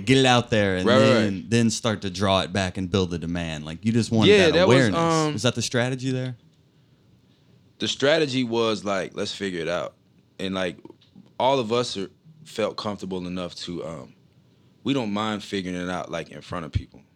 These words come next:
Speaker 1: Huh.
Speaker 2: You know?
Speaker 1: Yeah.
Speaker 2: Um, so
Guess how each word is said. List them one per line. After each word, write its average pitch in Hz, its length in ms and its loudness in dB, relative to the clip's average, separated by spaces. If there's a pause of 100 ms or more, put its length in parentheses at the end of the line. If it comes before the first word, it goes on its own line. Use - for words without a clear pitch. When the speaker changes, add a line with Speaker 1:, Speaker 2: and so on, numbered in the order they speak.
(420)
Speaker 1:
Huh. 110 360 -6 (160)
Speaker 2:
You 92 120 -6
know? 90 180 -6 (160)
Speaker 1:
Yeah. 92 380 -2 (640)
Speaker 2:
Um, 90 460 -6
so 98 440 -4